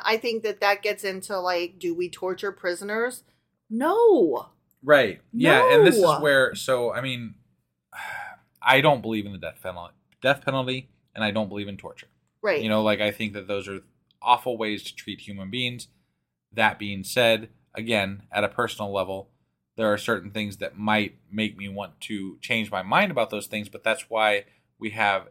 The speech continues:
Speaker 2: a legal system that it takes it out of the personal.
Speaker 1: Right.
Speaker 2: You know?
Speaker 1: Right.
Speaker 2: Um, and
Speaker 1: Because if you were to act on that on the personal level, that's not justice, that's vengeance.
Speaker 2: Correct.
Speaker 1: And that makes you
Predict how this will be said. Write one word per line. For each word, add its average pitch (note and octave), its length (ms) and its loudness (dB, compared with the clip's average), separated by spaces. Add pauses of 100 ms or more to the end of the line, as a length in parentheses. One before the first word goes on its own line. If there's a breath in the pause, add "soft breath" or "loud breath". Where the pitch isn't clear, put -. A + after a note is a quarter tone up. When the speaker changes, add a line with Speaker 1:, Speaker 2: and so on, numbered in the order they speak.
Speaker 2:
a F#2+ 260 -8
legal G#2+ 260 -8
system F#2+ 560 -14 (600)
that G2 320 0 (120)
it G2 340 -8
takes - 280 -6
it A2 80 -4
out G#2 140 4
of F#2+ 140 -4
the G2 80 -6
personal. - 500 -10 (180)
Speaker 1:
Right. F#3+ 380 -4 (140)
Speaker 2:
You F#2 100 -14
know? F#2 240 -6 (100)
Speaker 1:
Right. F3 360 -10 (100)
Speaker 2:
Um, F2 460 -6 (100)
and F#2+ 420 -6 (240)
Speaker 1:
Because B3 520 2 (320)
if A#3+ 240 2
you B3+ 260 -2
were A#3+ 300 8
to - 300 -6
act G3+ 220 2
on B3+ 140 0
that G#3 140 2
on G3+ 100 2
the F#3 60 -4
personal B3+ 440 -2
level, F#3 460 0 (240 soft breath)
that's A3 240 4
not G#3+ 280 0
justice, G3 520 -2
that's E3+ 260 -2
vengeance. D#3 720 -10
Speaker 2:
Correct. - 400 -2
Speaker 1:
And G#3 140 2
that G3 160 6
makes G#3 280 -2
you G3+ 420 0